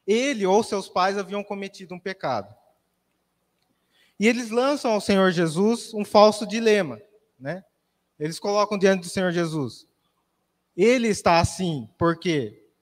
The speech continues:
ou ele pecou ou seus pais pecaram." E Jesus diz,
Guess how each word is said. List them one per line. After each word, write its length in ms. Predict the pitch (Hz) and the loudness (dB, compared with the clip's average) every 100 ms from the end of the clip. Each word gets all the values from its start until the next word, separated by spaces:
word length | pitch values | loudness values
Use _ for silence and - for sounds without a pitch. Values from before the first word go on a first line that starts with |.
| _ | _
ou 220 | 214 254 226 | 2 6 6
ele 220 | 175 170 | 4 0
pecou 720 | - 196 - 220 254 254 - | -2 -2 0 2 2 -2 -12
ou 160 | 208 226 | -14 -14
seus 280 | - 226 - | -10 -12 2
pais 280 | 226 226 - | 4 4 2
pecaram." 520 | 175 - 131 107 104 - _ _ _ _ _ _ _ _ _ _ _ _ _ _ _ _ | -2 4 6 4 -4 -18 _ _ _ _ _ _ _ _ _ _ _ _ _ _ _ _
E 60 | 156 | 2
Jesus 760 | 156 208 185 240 226 - - _ _ _ _ _ _ _ _ _ _ _ _ | 6 6 6 2 2 -4 -16 _ _ _ _ _ _ _ _ _ _ _ _
diz, 600 | 160 202 147 - - | -4 -2 -4 -8 -16